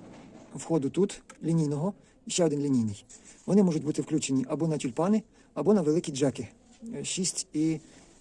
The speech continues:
три міліметра, здається, так. І ще один. Це все входи. На входах є кнопки для того, щоб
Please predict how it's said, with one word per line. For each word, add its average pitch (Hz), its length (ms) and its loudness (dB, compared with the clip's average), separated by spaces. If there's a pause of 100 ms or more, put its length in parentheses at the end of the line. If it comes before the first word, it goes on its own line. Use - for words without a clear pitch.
(140)
три 165 140 0
міліметра, 131 460 2 (380)
здається, 139 380 -2
так. - 220 -12 (920)
І - 220 4
ще 160 160 2
один. 135 260 4 (1200)
Це 170 100 -2
все 170 140 0
входи. 110 280 -6 (1500)
На 160 500 0 (480)
входах 196 420 4 (120)
є 165 140 0
кнопки 175 460 2 (440)
для 139 100 0
того, 196 160 8
щоб 175 260 0